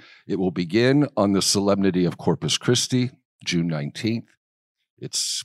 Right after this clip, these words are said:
Father's Day. If you forget the date, remember Father's Day. And I wanted to begin the revival here in a big way. And of course, this is always difficult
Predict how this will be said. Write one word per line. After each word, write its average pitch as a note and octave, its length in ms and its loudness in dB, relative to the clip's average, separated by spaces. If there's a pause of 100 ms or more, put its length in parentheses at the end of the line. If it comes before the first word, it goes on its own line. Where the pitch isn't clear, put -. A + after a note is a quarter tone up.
Father's E2+ 420 -2
Day. G#2 280 0
If - 140 -6
you D2+ 80 -8
forget - 420 -10
the - 100 -8
date, G2+ 420 -2
remember D#2 460 -8
Father's G#2 580 2
Day. G#2+ 300 2 (680)
And G#2+ 400 0 (400)
I B2 140 2
wanted D#3 360 2
to A2 360 4
begin D3 680 2 (220)
the A#2 100 0
revival A2 680 4
here G2+ 460 2
in G2+ 240 0
a F2 80 0
big E2+ 300 -2
way. C#2+ 360 -2 (1300)
And G#2 160 0
of G2 100 -4
course, A2+ 440 2
this G2 160 -4
is F2 120 -4
always E2+ 280 -4
difficult - 500 -14